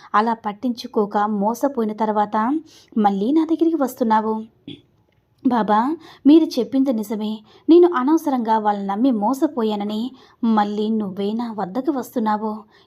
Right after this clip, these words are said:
ఇదే న్యాయం చెప్పు తల్లి. ఎన్నిసార్లు హెచ్చరించినా సరే, ఎన్నిసార్లు నీకు చెప్తున్నా సరే, నువ్వు నన్ను లెక్క చేయడం లేదు, పట్టించుకోవడం లేదు. వాళ్ళు మంచివారులే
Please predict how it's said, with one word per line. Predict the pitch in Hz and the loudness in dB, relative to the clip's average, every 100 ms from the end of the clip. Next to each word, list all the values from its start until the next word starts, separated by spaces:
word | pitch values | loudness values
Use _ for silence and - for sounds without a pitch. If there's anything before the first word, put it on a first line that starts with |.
| - | -4
ఇదే | 226 202 208 | -2 0 -2
న్యాయం | 208 202 196 233 | -4 -4 -4 -2
చెప్పు | 226 - 208 - | -4 -4 -8 -4
తల్లి. | 220 214 226 - _ - - | -4 -4 -6 -10 _ -14 0
ఎన్నిసార్లు | 247 254 262 262 285 285 | 4 6 4 0 -2 -2
హెచ్చరించినా | 226 208 294 226 233 214 | -6 -6 -4 -4 -4 -6
సరే, | 208 233 220 220 - _ _ | -6 -6 -6 -8 -14 _ _
ఎన్నిసార్లు | 269 294 320 330 285 339 | 6 8 8 4 0 4
నీకు | 302 247 | 4 2
చెప్తున్నా | 247 247 254 320 247 | -2 -4 2 4 4
సరే, | 214 233 226 220 - _ _ 254 | 0 -6 -6 -8 -16 _ _ 2
నువ్వు | 240 233 | 4 2
నన్ను | 214 196 | 0 -2
లెక్క | 202 190 233 | -2 -4 -4
చేయడం | 285 269 220 208 | -2 -2 -2 -2
లేదు, | 196 220 | -2 -4
పట్టించుకోవడం | 240 233 233 330 320 285 233 208 | -4 -4 0 0 0 -2 -2 -2
లేదు. | 208 208 214 220 - - - - | -4 -6 -6 -8 -12 -20 -18 -4
వాళ్ళు | 226 220 208 254 | 0 2 2 4
మంచివారులే | 233 202 233 285 240 214 208 208 | 2 0 -2 0 0 0 -2 -2